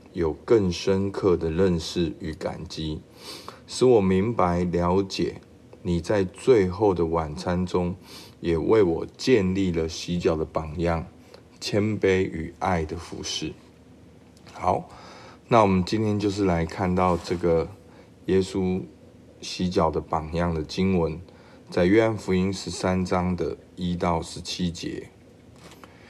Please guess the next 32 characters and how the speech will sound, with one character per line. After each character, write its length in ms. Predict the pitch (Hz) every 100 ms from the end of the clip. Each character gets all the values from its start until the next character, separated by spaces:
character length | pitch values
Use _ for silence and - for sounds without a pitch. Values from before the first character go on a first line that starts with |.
| - -
逾 140 | - 120
越 220 | 156 131
节 280 | - 95 90
以 160 | 87
前， 440 | 73 - 87 82 87
耶 160 | - 131
稣 240 | 131 139
知 180 | 131 131
道 220 | 131 120
自 220 | 95 123
己 200 | 98 87 80
离 260 | 87 90
世 340 | 104 - 123 95
归 340 | - 107 104
父 360 | 104 - 104 87
的 100 | 87
时 240 | - 85
候 180 | 92 87
到 280 | - 87 -
了。 160 | 92 - - - - - - -
他 160 | - 139
既 260 | - 151
然 200 | 107 95
爱 240 | 101 113 92
世 260 | - 110
间 300 | 95 101 98
属 240 | 95 85 82
自 260 | - 117
己 200 | 95 -
的 100 | 95 95
人， 360 | 98 90 87 - -
就 280 | - 117 95